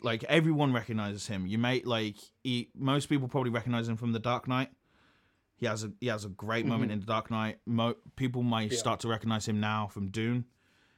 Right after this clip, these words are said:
Speaker 1: Loves, you know, I love, I loved his,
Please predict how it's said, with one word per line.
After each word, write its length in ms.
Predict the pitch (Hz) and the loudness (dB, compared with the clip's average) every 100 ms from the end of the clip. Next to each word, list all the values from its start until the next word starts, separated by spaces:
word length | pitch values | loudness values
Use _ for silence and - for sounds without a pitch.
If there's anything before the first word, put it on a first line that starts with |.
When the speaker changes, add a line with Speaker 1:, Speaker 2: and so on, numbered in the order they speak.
| _ | _
Speaker 1:
Loves, 720 | 101 107 117 104 - - - | -4 0 0 -2 -6 -8 -6
you 120 | 120 | -4
know, 280 | 107 101 95 98 | -2 -2 -4 -4
I 80 | |
love, 400 | 101 104 107 104 - | -4 -2 -2 -4 -6
I 60 | |
loved 240 | 101 104 117 | -4 -2 -2
his, 340 | 107 98 | -6 -6